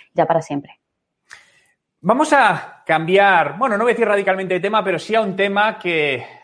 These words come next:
Speaker 2: a mí me gusta mucho. Acabo de entrar en ese segmento teóricamente, que es el, el talento senior,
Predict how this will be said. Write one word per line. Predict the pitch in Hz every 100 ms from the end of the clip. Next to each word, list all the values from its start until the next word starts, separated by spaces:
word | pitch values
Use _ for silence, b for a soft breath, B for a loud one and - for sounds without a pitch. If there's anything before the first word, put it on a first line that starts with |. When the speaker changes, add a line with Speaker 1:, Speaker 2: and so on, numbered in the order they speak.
| _
Speaker 2:
a | - 131
mí | 170
me | 190
gusta | 170 165 160 131
mucho. | 135 180 185 196 202 160
Acabo | 135 151 165
de | 156
entrar | 147 160 156
en | 147
ese | 143 165
segmento | 143 123 139 165 151 -
teóricamente, | 139 143 139 135 185 185 185 202 214
que | 170
es | 175 208
el, | 202 165 143 -
el | 143
talento | 139 139 156 170 175
senior, | - - 113 92 -